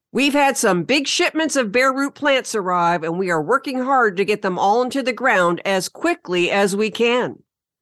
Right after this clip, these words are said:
So on to the big news. Hugger is back. She has just returned to her home range in Bracebridge, Ontario.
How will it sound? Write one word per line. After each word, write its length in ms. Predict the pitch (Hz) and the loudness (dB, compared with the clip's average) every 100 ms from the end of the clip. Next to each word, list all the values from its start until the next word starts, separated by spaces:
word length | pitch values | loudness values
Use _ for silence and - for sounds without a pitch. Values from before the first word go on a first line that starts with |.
| _ _ - | _ _ -6
So 300 | - 285 269 | 0 2 4
on 320 | 269 330 339 | 2 2 0
to 100 | 339 | -4
the 80 | 294 | -4
big 300 | 302 311 254 | -4 -4 0
news. 640 | 302 254 160 127 - - _ _ - | 0 0 -2 -6 -14 -16 _ _ -2
Hugger 340 | 269 302 339 285 | 0 2 2 2
is 240 | 294 220 | 0 -2
back. 460 | 254 240 170 - _ _ _ _ _ - | 0 0 0 -4 _ _ _ _ _ -6
She 220 | 330 302 | -2 2
has 240 | 254 180 | 2 0
just 340 | - 330 339 339 | 0 0 0 -4
returned 480 | 330 302 339 247 | -4 0 0 2
to 60 | 220 | 0
her 240 | 214 226 | 0 0
home 360 | 208 254 285 277 | 0 0 0 0
range 380 | 294 190 160 - | 0 0 -4 -4
in 260 | 185 175 | -4 -4
Bracebridge, 680 | 151 214 285 - 202 196 202 | -2 0 0 -2 0 0 2
Ontario. 880 | 208 196 196 220 233 247 185 143 | 2 0 0 -2 0 0 -2 -4